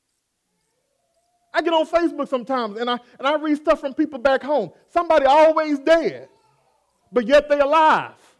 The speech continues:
People will make up a truth about it. So I just say, "I'm gonna tell my own truth."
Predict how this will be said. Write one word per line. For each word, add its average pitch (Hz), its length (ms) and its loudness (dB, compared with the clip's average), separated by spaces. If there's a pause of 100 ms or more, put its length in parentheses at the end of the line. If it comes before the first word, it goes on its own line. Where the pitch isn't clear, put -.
(920)
People 349 340 2
will 247 100 4
make 302 340 -2
up 349 160 4
a 277 60 -8
truth 233 260 -8
about 208 240 -2
it. - 140 -20
So 226 80 -2
I 339 80 4
just 302 180 -4
say, 277 80 -2
"I'm 254 140 0
gonna 262 160 -4
tell 285 180 0
my 277 140 -2
own 311 240 0
truth." - 360 -2